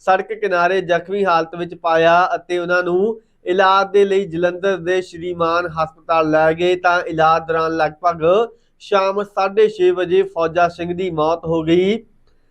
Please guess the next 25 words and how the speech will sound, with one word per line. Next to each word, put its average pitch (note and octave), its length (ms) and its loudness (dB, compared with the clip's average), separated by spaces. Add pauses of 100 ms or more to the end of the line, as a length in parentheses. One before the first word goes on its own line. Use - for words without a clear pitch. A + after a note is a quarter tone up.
(140)
ਬਿਆਸ G3 440 4
ਪਿੰਡ G#3+ 200 2
ਦੇ G3+ 180 4
ਪੰਚਾਇਤ F#3 600 0
ਮੈਂਬਰ F#3 380 0
ਗੁਰਪ੍ਰੀਤ F#3+ 480 0
ਸਿੰਘ G3 200 -8
ਨੇ G3 120 0
ਦੱਸਿਆ F3+ 460 0
ਕਿ F#3 220 -4
ਉਹ G3+ 520 4 (240)
ਸਾਢੇ G#3+ 280 2
ਤਿੰਨ G3+ 260 -6
ਵਜੇ F#3+ 300 -2
ਜਲੰਧਰ F3+ 440 -4
ਜਾਣ F3+ 260 0
ਲਈ F#3 140 0
ਪਿੰਡ F3 260 -6
ਵਿੱਚੋਂ F3+ 380 -6
ਕਾਰ E3+ 280 2
ਵਿੱਚ F3 240 -10
ਸਵਾਰ E3 480 0
ਹੋ E3+ 160 -6
ਕੇ F3 140 -8
ਨਿਕਲਿਆ। F#3 680 2